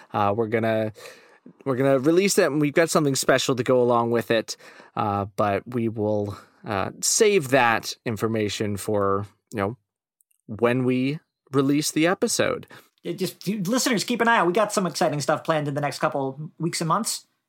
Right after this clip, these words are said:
Speaker 1: Yep, it's gonna be fun. Uh, but where can they find you in the meantime?
Speaker 2: Not many places. Been doing Letterboxd a lot recently.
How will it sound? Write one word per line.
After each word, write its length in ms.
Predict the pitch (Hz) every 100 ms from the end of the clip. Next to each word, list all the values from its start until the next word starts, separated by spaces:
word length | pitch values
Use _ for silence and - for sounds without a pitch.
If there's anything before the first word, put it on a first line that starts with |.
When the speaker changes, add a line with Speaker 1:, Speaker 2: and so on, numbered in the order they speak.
| _ -
Speaker 1:
Yep, 180 | 190 - _ _
it's 120 | -
gonna 140 | 123
be 80 | 110
fun. 340 | - 110 90 - - - - - -
Uh, 320 | 101 98 98 - _ _ _ -
but 340 | 113 104 -
where 240 | - 131 139
can 120 | 143
they 120 | 127
find 380 | - 131 117 -
you 220 | 117 110
in 120 | 104
the 60 | 101
meantime? 800 | 104 101 95 107 78 73 - - - _ _ - - 214
Speaker 2:
Not 160 | 262
many 220 | 254 247
places. 540 | 240 247 240 254 240 190
Been 240 | - 254
doing 180 | 240 220
Letterboxd 640 | 165 170 185 196 190 -
a 60 | 208
lot 240 | 196 196
recently. 720 | 196 190 196 196 196 196 196